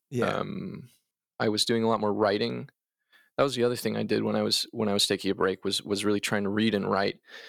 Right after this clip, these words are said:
Speaker 2: and, and improve my songwriting skills, um,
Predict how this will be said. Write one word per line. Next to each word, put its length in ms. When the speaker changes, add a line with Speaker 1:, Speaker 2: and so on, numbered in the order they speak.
Speaker 2:
and, 460
and 360
improve 380
my 140
songwriting 580
skills, 640
um, 560